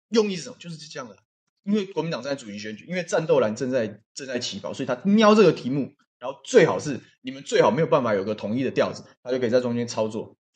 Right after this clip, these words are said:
啊，因为如果统一的调子，他就，他就继续宣传这一套啊，你看他们毕竟都是一群食古不化的啊，哦，蒋家的阴影跟幽魂仍然存在，他继续去撩那种，这种省级的族群之间的那种爱恨情仇，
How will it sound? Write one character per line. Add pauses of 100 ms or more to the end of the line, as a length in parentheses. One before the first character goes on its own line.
(120)
啊，
因
为
如
果
统
一
的
调
子，
他
就，
他
就
继
续
宣
传
这
一
套 (160)
啊，
你
看
他
们
毕
竟
都
是
一
群
食
古
不
化
的
啊，
哦，
蒋
家
的
阴
影
跟
幽
魂
仍
然
存
在，
他
继
续
去
撩
那
种， (360)
这
种
省
级
的
族
群
之
间
的
那
种
爱
恨
情
仇，